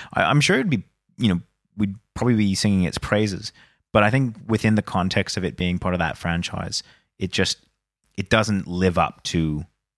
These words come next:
to what's come before. I mean, uh,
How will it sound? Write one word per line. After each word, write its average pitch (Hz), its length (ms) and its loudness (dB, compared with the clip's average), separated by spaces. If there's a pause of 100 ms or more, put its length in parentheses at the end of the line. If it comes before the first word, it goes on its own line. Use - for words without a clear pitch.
(340)
to 80 480 -4
what's 78 220 -2
come 82 200 -4
before. - 420 -8 (380)
I 120 60 2
mean, 127 200 6
uh, 127 120 -2